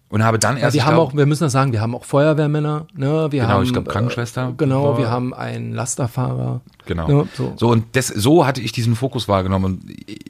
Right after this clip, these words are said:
Speaker 1: ich glaube, Bewegung in diese Geschichte kam ja nochmal, weil ein Foto, äh, oder ein Plakat, auf dem auch Mehtab zu sehen ist, ähm, in, in München,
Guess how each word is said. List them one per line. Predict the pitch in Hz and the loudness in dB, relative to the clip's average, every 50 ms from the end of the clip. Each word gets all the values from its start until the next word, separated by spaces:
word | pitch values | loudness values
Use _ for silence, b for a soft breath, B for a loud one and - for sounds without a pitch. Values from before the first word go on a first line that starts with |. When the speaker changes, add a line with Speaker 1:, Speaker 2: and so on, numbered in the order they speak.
| - | -14
Speaker 1:
ich | - - - - | -12 -12 -8 0
glaube, | 107 104 110 120 120 | 2 4 4 4 2
Bewegung | 104 95 107 101 104 113 117 135 135 - | 0 0 0 2 2 2 2 2 0 0
in | - - 92 107 | -2 -2 -2 -2
diese | 107 110 107 104 | -2 -2 -4 -2
Geschichte | 101 95 - 123 127 - 120 | -4 -2 -2 -2 -2 -2 -2
kam | - 117 110 110 | 0 2 2 4
ja | 107 | 4
nochmal, | 110 104 110 117 104 98 | 2 2 2 2 2 2
weil | 98 101 - | 2 0 2
ein | - 101 107 101 | 2 0 0 0
Foto, | - - 117 127 - 147 135 139 139 B B B B B B B B B B B B B - | 0 0 -2 0 2 2 2 2 2 B B B B B B B B B B B B B 0
äh, | 92 95 | 0 2
oder | 90 98 101 | 4 4 2
ein | 85 95 104 | 2 2 0
Plakat, | - 110 98 - 104 101 110 135 151 - - | 0 0 -2 2 2 2 2 2 0 -4 -8
auf | - 98 | -8 -4
dem | - 107 104 101 | -2 0 0 0
auch | 92 92 | -2 0
Mehtab | 101 101 - 120 113 - | 0 0 0 0 -4 -2
zu | - 107 | -4 -4
sehen | 98 107 117 113 | 0 0 2 2
ist, | 113 110 - - - - - | 2 0 0 -4 -8 -6 -4
ähm, | 95 98 98 98 95 95 95 98 98 - - | 0 0 2 2 0 0 -2 -2 -4 -6 -8
in, | - - - 101 101 87 | -10 -4 -2 0 0 0
in | 60 87 92 | 0 0 2
München, | 95 104 117 139 147 - 143 139 143 147 143 | 4 6 6 4 4 0 -2 -2 -2 -4 -8